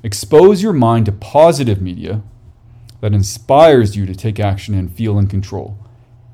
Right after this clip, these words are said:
and do this every day. You can light the fire of your internal locus of control by filling your mind with ideas, words, images,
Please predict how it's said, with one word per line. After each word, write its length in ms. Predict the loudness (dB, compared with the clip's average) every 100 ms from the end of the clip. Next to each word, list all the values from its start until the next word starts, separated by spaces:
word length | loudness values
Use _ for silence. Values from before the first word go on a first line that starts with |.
| -6
and 640 | 0 2 2 2 0 -2 -8 _ -12
do 140 | -8
this 160 | -6 -4
every 200 | -2 2
day. 280 | 2 2 -6 _ _ _ -20 -20 _ _ _ _ _ _ -20 -20 _ _ _ -20 -20 -20 _ _ -20 _ _
You 80 | -8
can 240 | -2 0
light 280 | 4 2 2
the 60 | -4
fire 380 | 2 4 4 4
of 80 |
your 80 | 0
internal 380 | -2 -2 -2 -2
locus 320 | -2 -4 -8
of 80 | -6
control 280 | -8 -4 -6
by 140 | -6
filling 400 | -8 -6 -2 0
your 100 | 2
mind 300 | 2 4 2
with 180 | 2 0
ideas, 520 | -2 -2 0 0 0
words, 280 | -2 -2 -2
images, 520 | 0 0 0 0 -2